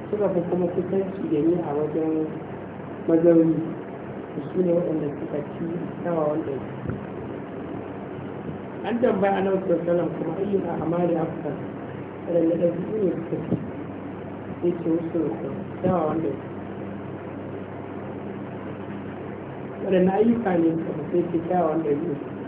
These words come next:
Kamar yadda Annabi sallallahu alaihi wa sallam ya faɗa a hadisin da zai zo, an tambaya Annabi sallallahu alaihi wa sallam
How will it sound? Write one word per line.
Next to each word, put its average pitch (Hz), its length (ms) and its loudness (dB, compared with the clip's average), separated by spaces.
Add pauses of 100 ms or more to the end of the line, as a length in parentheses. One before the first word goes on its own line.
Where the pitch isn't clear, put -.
(320)
Kamar 185 220 2
yadda 214 180 4
Annabi 190 240 4
sallallahu 180 220 2
alaihi - 0 -
wa 185 60 0
sallam 180 220 4
ya 165 120 6
faɗa 165 280 0 (1300)
a - 140 -6
hadisin 170 500 2
da 156 120 4
zai 160 200 4
zo, 170 200 4 (840)
an 190 160 -2
tambaya 190 380 4
Annabi 180 220 6
sallallahu 165 180 0
alaihi 165 100 -2
wa 180 40 0
sallam 165 200 2